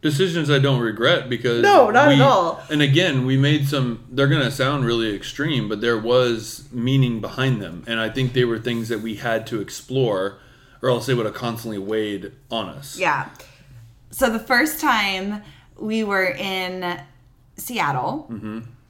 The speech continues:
Speaker 2: we, this was a couple of, so this was two thousand sixteen,
Speaker 1: Mm-hmm.
Speaker 2: which is crazy. Facebook, thank you
Speaker 1: Mm-hmm.
Speaker 2: for the announcement
Speaker 1: Mm-hmm.
Speaker 2: <laughs> that two years ago on this day, or no, it was
Speaker 1: Four?
Speaker 2: three. No, it was three years ago.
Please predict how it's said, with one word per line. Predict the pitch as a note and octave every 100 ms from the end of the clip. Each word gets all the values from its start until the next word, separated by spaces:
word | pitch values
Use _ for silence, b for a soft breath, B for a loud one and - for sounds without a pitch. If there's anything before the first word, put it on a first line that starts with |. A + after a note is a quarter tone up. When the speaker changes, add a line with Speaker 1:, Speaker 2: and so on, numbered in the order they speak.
| _ _ _
Speaker 2:
we, | F#3+ G#3 G#3 G3+ G#3
this | F#3+ G#3
was | C#4+ C#4
a |
couple | B3 B3
of, | F#3+
so | -
this | G#3+ A3+
was | C#4+
two | -
thousand | A3 G3+ G#3+ G#3+
sixteen, | G#3 - G3 C#3 A3 D4+
Speaker 1:
Mm-hmm. | A2+ A2
Speaker 2:
which | A#2
is | C3+
crazy. | - - - D#3+ D3 E3
Facebook, | F3 F3+ E3 - F3 F3 -
thank | E3+ E3 -
you | C#3 A2 B2
Speaker 1:
Mm-hmm. | A#2 A#2+
Speaker 2:
for | B2 - G#2+ -
the | E3+ E3 D3 D#3 C#3
announcement | C3 C3+ B2+ C#3 E3 C#3+ A3+ -
Speaker 1:
Mm-hmm. | B2 A2+ A#2+ B2+
Speaker 2:
<laughs> |
that | - E3+ - -
two | - C#4
years | A#3+ B3+ A#3
ago | - D#3+
on | E3+ E3+
this | G#3 F3+
day, | G3 G3 C#3+ D3+ G3 - -
or | B3+
no, | A#3+ D3 - -
it |
was | G#3 -
Speaker 1:
Four? | - G#3+ A2+
Speaker 2:
three. | C3 A3 E3 - -
No, |
it | G3
was | G3
three | - F#3+ B3
years | C4+ G#3+
ago. | G3+ C3 G#3 D4+